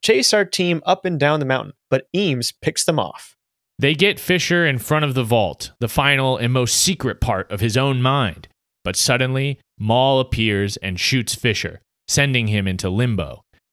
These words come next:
Speaker 2: The plan seems to have completely unraveled, but Ariadne doesn't want to give up.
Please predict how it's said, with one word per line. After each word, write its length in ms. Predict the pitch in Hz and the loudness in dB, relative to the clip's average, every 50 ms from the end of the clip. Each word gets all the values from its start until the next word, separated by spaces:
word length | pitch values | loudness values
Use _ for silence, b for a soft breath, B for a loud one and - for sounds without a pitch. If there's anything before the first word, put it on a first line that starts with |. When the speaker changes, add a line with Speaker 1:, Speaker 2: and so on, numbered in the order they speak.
| _ _ | _ _
Speaker 2:
The 100 | - 127 117 | -4 -2 0
plan 420 | - - 147 156 156 160 160 160 | 2 2 4 4 4 4 2 0
seems 380 | 143 - 156 139 139 139 131 - | 0 0 0 0 0 0 0 0
to 80 | - 135 | 0 0
have 160 | 120 113 107 | 0 0 -2
completely 680 | - 117 98 - - 151 151 120 147 143 139 - - - | -4 -6 -6 -4 -4 -4 -2 -2 0 -2 -2 -2 -4 -4
unraveled, 640 | 127 123 123 113 107 104 101 98 90 76 62 60 _ _ _ _ _ _ - | -4 -2 -2 0 0 0 0 0 -2 -6 -10 -18 _ _ _ _ _ _ -4
but 140 | 120 113 - | -4 -2 0
Ariadne 840 | 123 131 135 131 127 127 131 143 147 131 120 107 98 95 92 90 - - | 2 2 2 4 4 4 4 4 2 2 0 0 0 0 0 -2 -2 0
doesn't 380 | 135 127 135 110 120 127 123 | 2 2 2 0 -2 -4 -4
want 300 | 107 107 101 101 - - | -2 -4 -4 -4 -4 -4
to 80 | - 120 | -8 -8
give 340 | 107 - 98 87 90 90 - _ | -6 -6 -6 -6 -6 -8 -8 _
up. 400 | - 143 127 92 - _ _ B | -2 0 0 0 -4 _ _ B